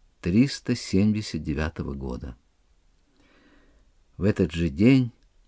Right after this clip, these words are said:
святой Василий приставился, пятидесяти лет от рождения – но уже на высоте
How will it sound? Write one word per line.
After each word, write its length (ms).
святой 580
Василий 640
приставился, 1120
пятидесяти 840
лет 320
от 180
рождения – 960
но 200
уже 460
на 220
высоте 800